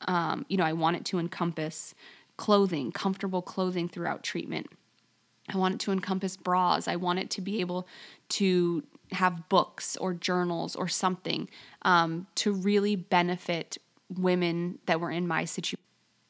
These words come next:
that was the whole idea behind starting Paris Laundry, which I launched in December, which is my clean beauty and lifestyle website. Um, it's something that I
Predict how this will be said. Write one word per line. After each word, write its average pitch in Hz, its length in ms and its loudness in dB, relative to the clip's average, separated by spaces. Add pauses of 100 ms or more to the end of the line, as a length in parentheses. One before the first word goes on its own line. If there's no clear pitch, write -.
(200)
that 208 140 2
was 214 120 -2
the 214 100 0
whole 190 200 0
idea 170 340 -2
behind 175 340 -4
starting 175 380 -2
Paris 170 340 -6
Laundry, 170 460 -4
which - 500 -8
I 190 80 -6
launched - 680 -4
in 175 140 -2
December, 202 520 2 (920)
which 185 200 -2
is 175 160 -2
my 170 140 -2
clean 190 340 0
beauty 170 380 -2
and 175 120 -2
lifestyle 165 540 -2
website. 165 540 -4 (440)
Um, 165 300 0
it's - 140 -10
something 185 500 0
that 160 240 2
I 170 120 0